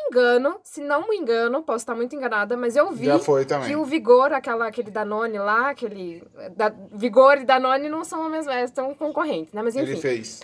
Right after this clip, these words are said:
Speaker 1: aquele iogurte da Vigor também contratou. Pois é. E assim, ele literalmente falou pra gente que saiu do armário dentro do Big Brother, porque nem a mãe dele sabia, né?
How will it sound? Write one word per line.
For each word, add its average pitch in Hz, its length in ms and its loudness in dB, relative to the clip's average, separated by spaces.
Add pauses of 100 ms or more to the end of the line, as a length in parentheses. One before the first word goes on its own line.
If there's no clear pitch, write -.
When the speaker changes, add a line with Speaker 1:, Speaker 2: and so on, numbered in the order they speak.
(200)
Speaker 1:
aquele 262 420 0
iogurte 233 380 0 (480)
da 208 100 -2
Vigor 214 520 0
também 277 260 -2
contratou. 294 640 -4 (800)
Pois 226 300 0
é. 156 180 -2 (720)
E 330 200 0
assim, 269 420 -2 (280)
ele 302 520 4 (280)
literalmente 359 920 0
falou 277 400 2
pra 294 140 0
gente 233 320 -6
que 349 80 -8
saiu 320 340 0
do 269 60 -4
armário 262 340 0
dentro 285 360 -2
do 294 80 -2
Big 233 200 -6
Brother, 208 380 -2
porque 208 240 -10
nem 214 240 -2
a 330 60 -2
mãe 302 160 -2
dele 226 260 0
sabia, 170 480 -4
né? 190 340 -6